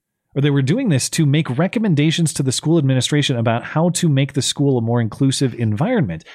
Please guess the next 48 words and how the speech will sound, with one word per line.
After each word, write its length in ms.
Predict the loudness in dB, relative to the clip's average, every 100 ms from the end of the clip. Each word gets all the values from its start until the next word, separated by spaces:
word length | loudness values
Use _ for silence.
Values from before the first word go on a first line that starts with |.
| -4
This 140 | -4
coming 240 | -2 -2
from 160 | 0 2
the 140 | 2
Michigan 560 | 2 2 0 0 -2 0
Department 400 | -2 -4 -4 -2
of 80 | -2
Civil 260 | -2 -2
Rights 220 | 0 0 -2 -18 -10
after 720 | -2 0 0 0 0 2 0 -6 _ -6
they 300 | -2 0 2
know 500 | 2 4 4 4 2 0
who 180 | 0 2
did 240 | 2 2
this. 260 | 2 0 -2 _ _ _ _ _ _ _ _ _ _ -4
Um, 280 | 0 0 -2 _ _
i-, 180 | -8 -4
the 140 | 0 0
headline 540 | 2 0 0 2 2
in, 220 | 2 0
in 160 | 2 2
the, 140 | 2 0
in 160 | 0 2
the 100 | 2
Battle 260 | 0 -2
Creek 220 | -2 -2 -2
Enquirer 360 | -4 -2 0
here, 160 | 0 0
April 320 | 0 -2 -2
eighth, 200 | -2 -2 -6 -4
Albi-, 400 | 0 0 0 -2 -8 _ _
Albion, 460 | -2 2 2 2 2
Albion 480 | 2 2 2 2 2
student 380 | 0 0 0 -2
suspended 520 | -2 0 0 2 2
over 140 | 2
racist 300 | 2 0 0
graffiti, 420 | -2 -2 0 0 0
N 140 | 0
double 220 | 0 0
A 60 | 0
C 120 | -2
P 140 | 0
to 80 | 0
host 180 | 0 0
virtual 260 | -2 -2 -4
community. 300 | -4 -4 -4
So 140 | -8